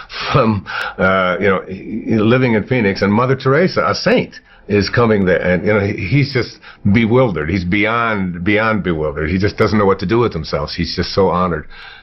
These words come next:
And he says, "Is there anything I can do for you, Mo-, is there anything I can do?" And she said, "No." She said, uh, "I just came here to talk about the homeless shelter." He said, "But Mother Teresa," he said, "we have a, we have a fifty thousand watt, uh,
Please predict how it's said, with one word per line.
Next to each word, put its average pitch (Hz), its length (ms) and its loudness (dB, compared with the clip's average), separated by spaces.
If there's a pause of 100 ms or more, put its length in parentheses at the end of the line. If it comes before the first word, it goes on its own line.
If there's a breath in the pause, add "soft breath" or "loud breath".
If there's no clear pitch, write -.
And 98 120 2
he 101 60 2
says, 101 200 2
"Is 98 160 0
there 110 140 2
anything 151 260 2
I 131 100 2
can 123 140 -4
do 147 180 4
for 170 140 -4
you, 76 220 -2
Mo-, - 180 -8 (120)
is 87 120 -2
there 98 140 2
anything 113 400 2
I 82 100 -4
can 82 140 -6
do?" 85 100 0
And 85 100 0
she - 140 -4
said, 98 300 -2 (340 loud breath)
"No." 196 420 2 (400 soft breath)
She - 120 0
said, 160 340 2
uh, 175 220 4 (280 loud breath)
"I 233 100 4
just 220 200 2
came 190 220 4
here 170 120 4
to 165 160 -6
talk 147 280 -2
about 139 180 2
the 143 100 0
homeless 113 380 2
shelter." 101 320 -2 (180 loud breath)
He 147 120 0
said, 147 160 2
"But 156 80 2
Mother 160 160 2
Teresa," 160 400 0
he 127 100 2
said, 127 200 -2
"we 143 200 4
have 131 240 2
a, 117 180 0 (300 loud breath)
we 147 140 6
have 139 100 4
a 110 80 2
fifty 165 320 0
thousand 135 540 0
watt, 131 420 -2
uh, 107 380 4